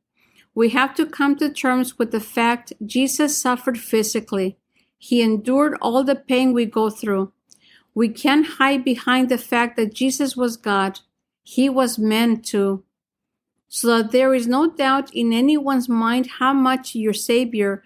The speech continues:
the God-man who gave up his life for his friends and his enemies, suffered,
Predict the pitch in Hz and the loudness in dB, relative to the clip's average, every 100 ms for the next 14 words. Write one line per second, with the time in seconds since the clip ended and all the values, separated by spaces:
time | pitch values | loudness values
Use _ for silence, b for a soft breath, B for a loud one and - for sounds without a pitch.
0 | b b 208 202 190 233 269 262 240 240 | b b -4 -4 0 0 2 2 2 0
1 | 247 247 226 196 220 247 262 247 254 - | 0 0 -2 0 2 2 2 0 0 -4
2 | 226 - 220 233 233 233 220 208 - - | -6 -4 -2 -2 -2 -4 -2 -4 -6 -4
3 | 226 240 240 - 208 190 202 - 233 226 | -2 -2 -2 -4 -4 -4 -4 -2 0 0
4 | 202 196 196 - b b - - 233 247 | 2 0 -2 -12 b b -8 -2 -2 -2
5 | - 196 190 | -2 -2 -2